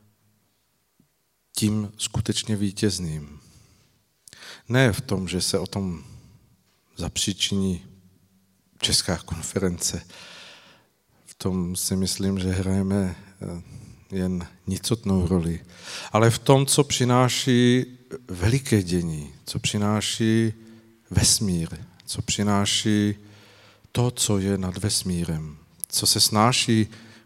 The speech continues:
k těmto místům z výšin, které dávají sílu každému jednotlivému člověku.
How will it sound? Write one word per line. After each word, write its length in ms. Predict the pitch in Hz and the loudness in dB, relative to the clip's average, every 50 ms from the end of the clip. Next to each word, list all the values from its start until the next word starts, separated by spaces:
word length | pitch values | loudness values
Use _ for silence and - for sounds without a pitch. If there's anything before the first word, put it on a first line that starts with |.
| - | -14
k 60 | - | -6
těmto 300 | - 117 110 104 - 117 | -2 -2 -2 0 2 2
místům 760 | 107 107 110 110 104 - - - 123 117 113 117 113 113 110 - - - - _ - - | 2 2 2 2 0 0 0 2 2 4 4 2 0 -2 -4 -10 -18 -20 -20 _ -8 -4
z 100 | 87 90 | -4 -2
výšin, 720 | 87 90 113 123 131 - - - 101 87 82 85 82 76 69 - - _ _ _ _ _ _ - - - - - _ - | 0 2 2 2 2 0 -2 -2 -2 -2 -2 -2 -6 -8 -10 -14 -20 _ _ _ _ _ _ -20 -20 -20 -20 -20 _ -8
které 300 | - - 117 107 113 110 | -2 0 4 6 6 6
dávají 540 | 104 110 107 110 113 117 123 127 127 131 | 8 8 10 10 10 10 8 8 6 6
sílu 460 | 135 - - - - 113 113 113 120 117 | 4 4 4 4 4 4 4 4 4 2
každému 560 | 113 - 110 107 101 98 120 120 113 107 107 | 2 2 2 2 4 4 4 4 4 4 4
jednotlivému 640 | 104 101 104 107 107 - 110 107 110 107 104 104 104 | 2 2 0 -2 -2 0 0 0 2 0 0 0 -4
člověku. 680 | - - - 101 95 98 95 90 - - - 78 73 | -6 -4 -2 -2 0 0 0 -2 -4 -8 -12 -12 -14